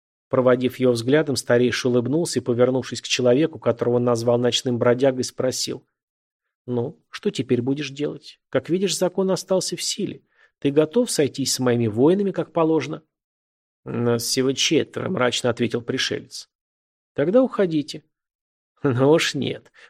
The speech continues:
Пройдет немного времени, и все снова изменится», решительно усмехнулся ночной бродяга, и словно в ответ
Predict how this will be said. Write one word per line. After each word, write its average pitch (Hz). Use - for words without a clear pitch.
Пройдет 143
немного 196
времени, 190
и -
все -
снова 190
изменится», 170
решительно 127
усмехнулся 127
ночной 123
бродяга, 123
и 120
словно 127
в 120
ответ 160